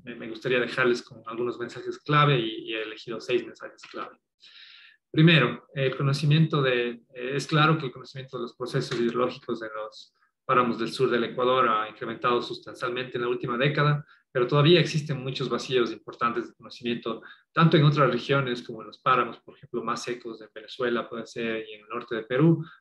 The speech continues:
pero también en términos de vegetación, ¿no es cierto? Hemos estado investigando bastante, bueno, eh, ciertas partes del paisaje y no otras, entonces es algo que necesitamos cubrir desde la parte abiótica.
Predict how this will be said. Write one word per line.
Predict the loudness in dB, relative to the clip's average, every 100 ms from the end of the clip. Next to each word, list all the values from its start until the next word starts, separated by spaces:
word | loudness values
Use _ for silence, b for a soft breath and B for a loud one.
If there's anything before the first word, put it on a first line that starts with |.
| -4
pero | -2
también | 2 4 6
en | 4
términos | 4 4 2
de | -4
vegetación, | -8 -10 0 0 0
¿no |
es | -4
cierto? | -14 -12
Hemos | -10 -10
estado | -8 -6
investigando | -6 -6 -8 -8 -6
bastante, | -8 -6 -6 -6 -8 -10
bueno, | -10 -10 _ B B _
eh, | -10 -8 -8 -4
ciertas | -4 -4 -6
partes | -6 -2
del | -4 -2
paisaje | -4 -4 -6 -6
y |
no | -6 -4
otras, | -4 -4
entonces | -8 -14 -20 -18 -16
es | -4
algo | -4 -2 -6
que | -12
necesitamos | -20 -20 -20 -14 -12 -12
cubrir | -10 -6 -6 -6
desde | -12 -18
la | -14
parte | -14 -10 -8
abiótica. | -4 -4 -6 -14